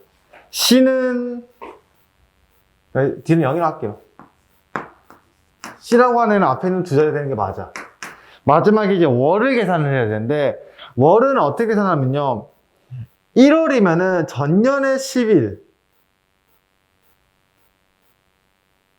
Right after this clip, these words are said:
이월이면은 전년의 십이로 계산됐거든요. 근데 아까 내가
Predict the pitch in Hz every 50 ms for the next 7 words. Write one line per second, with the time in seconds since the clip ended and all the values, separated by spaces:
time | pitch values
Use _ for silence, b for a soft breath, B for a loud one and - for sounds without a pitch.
0 | _ _ _ _ _ _ _ _ - 127 143 165 196 240 247 285 285 269 254 214
1 | 190 190 214 214 214 - 123 120 143 233 - 202 196 - - - - 269 262 208
2 | 151 147 196 233 262 262 247 196 180 139 117 107 107 - - 107 120 175 202 175
3 | 123 120 - 147 120 101 98 101 107 113 123 131 127 104 - - -